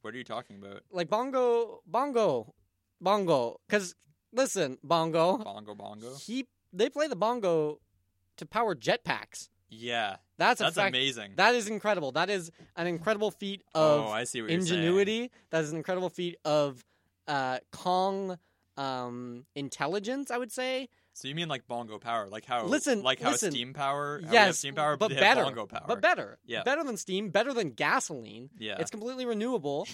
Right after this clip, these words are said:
Speaker 1: <laughs>
Speaker 2: It's
Speaker 1: Yeah.
Speaker 2: all human powered, and it's, like, doesn't even take that much. They bo-, they slap the bongo, like, thirty times, and they're fucking flying.
Speaker 1: <laughs> It's Kong powered.
Speaker 2: It's Kong powered. Listen to me here.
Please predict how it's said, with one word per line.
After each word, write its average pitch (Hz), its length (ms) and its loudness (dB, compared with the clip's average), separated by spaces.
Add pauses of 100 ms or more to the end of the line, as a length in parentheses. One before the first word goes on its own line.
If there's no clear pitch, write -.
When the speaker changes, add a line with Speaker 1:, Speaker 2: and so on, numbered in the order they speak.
Speaker 1:
<laughs> - 200 -8
Speaker 2:
It's 175 160 0
Speaker 1:
Yeah. 190 100 2
Speaker 2:
all 220 180 4 (300)
human 220 460 0
powered, 196 500 4 (220)
and 277 120 4
it's, 285 140 -2
like, 269 140 2
doesn't 277 140 -2
even 277 100 -2
take 269 200 0
that 247 120 4
much. 160 160 0
They 202 100 0
bo-, 220 280 2
they 247 120 2
slap 262 380 0
the 254 80 2
bongo, 254 320 2
like, 196 220 2
thirty 208 240 0
times, 220 260 0
and 233 80 -4
they're 247 80 -2
fucking 262 340 -4
flying. 247 720 -4
Speaker 1:
<laughs> - 20 -20
It's 139 180 -2
Kong 139 280 -4
powered. 98 480 -12
Speaker 2:
It's 220 160 -6
Kong 294 340 0
powered. 180 440 0 (960)
Listen 214 340 0
to 151 80 0
me 139 140 -4
here. 120 260 -6